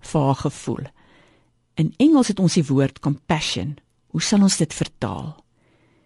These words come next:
Dis meer as net meegevoel wat Jesus hier betoon. Dis 'n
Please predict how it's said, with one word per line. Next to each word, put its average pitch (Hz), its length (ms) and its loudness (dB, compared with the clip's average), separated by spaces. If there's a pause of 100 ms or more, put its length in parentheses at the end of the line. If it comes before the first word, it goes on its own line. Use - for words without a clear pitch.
Dis - 160 -2
meer 311 240 6
as - 160 2
net 262 160 4
meegevoel 165 720 0
wat 139 180 -2
Jesus 127 320 -2
hier 131 160 -4
betoon. 113 480 -6
Dis 123 200 -4
'n 185 120 -2